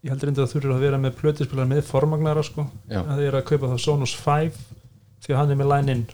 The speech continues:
Speaker 1: option.
Speaker 2: Já.
Speaker 1: Ef þú ert í Sonos, í, ef þú vilt vera í Sonos
Speaker 2: Ecosystem,
Speaker 1: vistkerfinu, sko.
Speaker 2: já. Ég, ég er, ég er hræddur við það.
Speaker 1: Já.
Speaker 2: En ég sé einhvern, það er einhvern til einhvern magnari frá Klipse eða eitthvað, hjá Ormsson, sem ég er svolítið heitur fyrir. Hann er með Phono preamp, þú veist,
Speaker 1: Já.
Speaker 2: hann er með Phono inn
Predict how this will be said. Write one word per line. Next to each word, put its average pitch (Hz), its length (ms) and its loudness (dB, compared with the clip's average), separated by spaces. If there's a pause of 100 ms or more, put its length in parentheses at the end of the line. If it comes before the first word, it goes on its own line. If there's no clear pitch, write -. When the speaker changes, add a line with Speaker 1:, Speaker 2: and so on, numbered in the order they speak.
Speaker 1:
option. - 260 -12 (1160)
Speaker 2:
Já. 95 160 4
Speaker 1:
Ef 87 180 2
þú 147 80 10
ert 143 140 4
í 127 60 2
Sonos, 143 400 4 (280)
í, 160 140 -4
ef 156 100 2
þú 147 140 10
vilt 139 160 0
vera 135 100 4
í 120 60 0
Sonos 131 240 6
Speaker 2:
Ecosystem, 107 480 4
Speaker 1:
vistkerfinu, 113 40 0
sko. 101 80 0
Speaker 2:
já. 92 460 -2
Ég, 101 380 2
ég 64 180 -2
er, 67 320 -2
ég 113 140 2
er - 100 -2
hræddur 120 400 4
við 92 60 2
það. 123 160 6 (100)
Speaker 1:
Já. 123 140 2 (440)
Speaker 2:
En 95 80 2
ég 104 160 6
sé 117 160 4
einhvern, 120 240 4
það 101 120 2
er 101 80 6
einhvern 98 120 0
til 110 120 2
einhvern 92 160 0
magnari 98 340 0
frá - 140 0 (100)
Klipse - 580 0
eða 117 140 8
eitthvað, 117 320 0
hjá 104 140 2 (180)
Ormsson, 127 400 4
sem 107 100 -2
ég 101 60 2
er 101 80 -2
svolítið 113 240 2
heitur 120 220 2
fyrir. 123 240 0 (240)
Hann 110 180 4
er - 20 4
með 113 280 2 (100)
Phono 123 380 6 (320)
preamp, 123 400 2
þú - 120 -10
veist, 110 160 -2
Speaker 1:
Já. 139 60 2
Speaker 2:
hann 117 220 2
er - 40 2
með 107 120 -2
Phono 123 280 6
inn 123 140 2